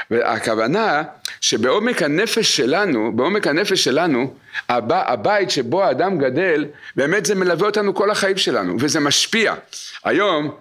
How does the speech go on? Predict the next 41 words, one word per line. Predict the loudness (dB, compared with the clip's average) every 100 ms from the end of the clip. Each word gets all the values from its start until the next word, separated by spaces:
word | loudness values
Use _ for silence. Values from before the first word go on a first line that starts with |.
| _ _
זה | 0 0
ידוע, | 2 2 2 2
מי | 0
שקצת, | 0 0 -2 0
אה, | 0 2 0 -4 -18 -6
מ-, | -2 0 0
מטפל | 0 -2 -2 0 2 2
או | 0 0
מכיר | -2 0 0
קצת, | 0 0 0
אה, | -2 -4 -6
טיפולים | -2 0 0
פסיכולוגיים, | 0 0 0 0 0 0 -2 -6 -12 -14 -6
אחד | -2 0
הדברים | 0 0 -2 0
שהפסיכולוגים | -2 -2 0 0 2 0 0
רוצים | 0 0 0
לבדוק, | 0 0 0
שיש | 0 0 0
בעיה, | 0 0 2 0
קודם | 0 0 0
כל, | 0
מה | 0
קרה | 0 0 0
בבית | 0 0 2
אבא? | 0 -2 -6 _
מה | -2 0
קרה | 2 2 2
בילדות | 2 0 0 0 -2
של | -2 0
האדם? | 0 2 0 -2 -10 -10 -4
מדוע? | 0 0
כי | 0
זה | 0
הולך | 2 0 0
איתנו, | -2 -2 -2 -6 -12 -18 -2
זה | 0
הולך | 2 0
איתנו | 0 0 0
כל | 0 0
החיים. | 0 -2 -4